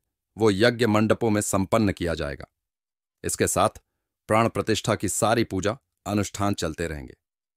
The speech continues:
इसी दिन शाम को भगवान को जलाधिवास कराया जाएगा। जाने कब क्या होगा। इसके बाद अगले दिन सुबह ट्वेंटी जनवरी को सरयू की नदी से गर्भगृह को शुद्ध करने के साथ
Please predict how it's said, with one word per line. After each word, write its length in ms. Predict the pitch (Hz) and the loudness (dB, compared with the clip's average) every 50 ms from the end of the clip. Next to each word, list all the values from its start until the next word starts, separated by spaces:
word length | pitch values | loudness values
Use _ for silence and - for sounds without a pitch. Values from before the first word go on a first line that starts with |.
| _ _ _ _ _ - | _ _ _ _ _ -4
इसी 260 | 131 139 - - 165 | -2 -2 2 2 2
दिन 180 | 151 165 165 151 | 4 4 4 4
शाम 300 | - - 120 120 123 123 | 4 2 2 2 2 0
को 140 | - 135 120 | 0 -2 -2
भगवान 400 | 98 98 98 95 101 101 107 107 | -2 -2 0 0 0 0 0 0
को 160 | - 123 107 | -2 -4 -2
जलाधिवास 640 | 92 95 92 98 98 90 92 87 92 92 95 - | 0 0 2 2 2 2 0 0 0 0 -2 -2
कराया 300 | - - 80 80 78 76 | -4 -6 -6 -6 -8 -8
जाएगा। 440 | 69 71 65 64 67 - - - _ _ _ _ _ _ _ _ _ _ _ _ _ _ - | -8 -10 -12 -12 -14 -16 -20 -20 _ _ _ _ _ _ _ _ _ _ _ _ _ _ -10
जाने 320 | 78 87 107 110 117 123 | -2 0 0 2 2 0
कब 240 | - - 117 113 - - | 0 0 0 0 0 -2
क्या 120 | - 87 | -4 -4
होगा। 300 | 80 82 78 73 - - _ _ _ _ _ _ _ _ _ _ _ _ | -4 -6 -8 -10 -14 -18 _ _ _ _ _ _ _ _ _ _ _ _
इसके 300 | - 104 - - - 110 | -6 -6 -4 -2 -2 0
बाद 240 | 104 107 110 104 101 | 2 2 2 2 2
अगले 240 | 95 95 104 107 98 | 0 0 0 0 2
दिन 280 | 101 104 110 120 120 - _ _ _ _ _ _ | 0 0 -2 -4 -6 -12 _ _ _ _ _ _
सुबह 400 | - - - 123 117 123 139 135 | -10 -4 -2 0 0 2 2 0
ट्वेंटी 440 | - - - 113 110 117 - 135 123 | 0 0 0 0 0 2 0 -2 0
जनवरी 400 | 104 110 104 104 107 113 120 117 | 0 0 2 2 2 0 0 0
को 160 | - 123 117 | -2 -4 -4
सरयू 420 | - - - 110 104 107 123 135 | -4 -4 -2 -2 0 0 0 -2
की 140 | 120 - 117 | -2 -2 -2
नदी 300 | 107 98 101 104 117 123 | 0 0 0 0 -2 -4
से 280 | 113 - 85 80 92 123 - _ _ _ _ _ _ 85 | -4 -4 -4 -6 -6 -8 -12 _ _ _ _ _ _ -6
गर्भगृह 540 | 85 110 113 120 107 110 110 98 110 113 113 | 0 2 2 2 2 0 -2 0 0 0 0
को 180 | - - 107 | 0 -2 -4
शुद्ध 400 | - - - - 120 120 107 113 | -4 -6 -2 -2 -2 0 0 -4
करने 340 | 113 - 98 87 92 98 92 | -2 -2 -2 0 0 -2 -2
के 120 | - 92 | -4 -6
साथ 260 | 82 - - 98 95 | -6 -4 -2 -2 -4